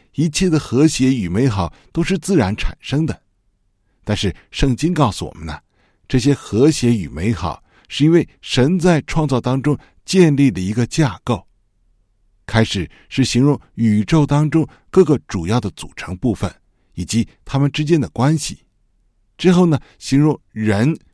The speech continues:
与万物之间的关系。在第一个记录当中，神不断地确认他的创造是好的。最后呢，神形容他整个的创造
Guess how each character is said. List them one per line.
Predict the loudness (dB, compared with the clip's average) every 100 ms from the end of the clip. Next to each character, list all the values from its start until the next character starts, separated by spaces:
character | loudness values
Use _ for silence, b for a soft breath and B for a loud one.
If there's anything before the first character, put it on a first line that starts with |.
| _
与 | -6 -6
万 | -2 2 2
物 | 0 -6
之 | -6
间 | -4 -4
的 | -4
关 | -6 -6
系。 | -6 -12 _ _ _ _ _ _ _ _ _ _ _ _ _
在 | -2 0
第 | -2 0
一 | 2
个 | 0
记 | 0
录 | -2 -2
当 | -2 -2
中， | -2 -4 -6 _ _ _ _
神 | 0 0 0 b _
不 | -6
断 | 2 4 4
地 | 0
确 | -2 -2 2 4
认 | 4 -2 -4 _ _
他 | -6
的 | -4
创 | 0 0 0
造 | -2 -4
是 | -6
好 | -6 -6 -14
的。 | -12 -12 _ _ _ _ _ _ _ _
最 | 0
后 | 2 0
呢， | -2 b b
神 | -4 -2
形 | 0 0
容 | 0 -2 -6 _ _
他 | -6 -6 -6
整 | 0 0 2
个 | 0
的 | 0
创 | 0 -2 -2
造 | -4 -6